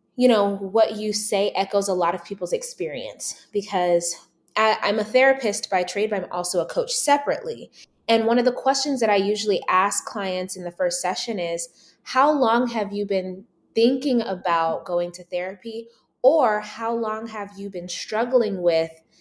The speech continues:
things like this?" Or feeling, you know, like there's a little you inside that's crying and dying to, to shake you and tell you, "Hey, like, you have to do something different."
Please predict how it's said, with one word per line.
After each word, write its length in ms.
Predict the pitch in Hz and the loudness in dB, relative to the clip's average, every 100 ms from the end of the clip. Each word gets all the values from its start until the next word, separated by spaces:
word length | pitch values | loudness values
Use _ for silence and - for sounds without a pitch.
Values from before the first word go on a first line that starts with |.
| _ _ _ | _ _ _
things 540 | - 240 233 220 208 | 4 6 6 2 -2
like 480 | 180 175 175 175 175 | 2 4 4 0 0
this?" 500 | 180 143 175 - - - | 0 0 -2 -2 -2 0
Or 340 | 190 175 170 | 2 2 0
feeling, 420 | - 208 214 202 170 | 2 2 2 0 -2
you 80 | 180 | -2
know, 260 | 160 139 151 | 0 0 0
like 220 | 160 156 | 0 4
there's 180 | 175 170 | 6 6
a 80 | 165 | 4
little 300 | 170 185 175 | 6 6 6
you 320 | 170 190 170 | 6 4 4
inside 540 | 151 170 - 156 160 | 2 -4 -2 0 0
that's 260 | 156 143 - - - _ | 0 -2 -6 -8 -20 _
crying 520 | - 190 180 185 175 | -4 2 4 2 0
and 140 | 156 160 | -4 -4
dying 400 | 160 160 160 165 | -4 -4 -4 -10
to, 340 | - 165 151 - | -8 -6 -6 -10
to 320 | - 160 151 151 _ _ | -10 -6 -6 -10 _ _
shake 420 | - - 196 226 - | -8 0 2 2 -2
you 180 | 165 | -2
and 140 | 160 185 | -2 -2
tell 160 | 196 190 | -4 -2
you, 120 | 190 | -2
"Hey, 360 | 220 254 220 | 0 2 2
like, 140 | 170 160 | 0 -4
you 100 | 196 | -8
have 100 | 196 | -10
to 100 | - | -10
do 100 | 202 | -12
something 360 | 190 180 175 165 | -12 -12 -16 -12
different." 360 | 190 190 175 | -14 -12 -14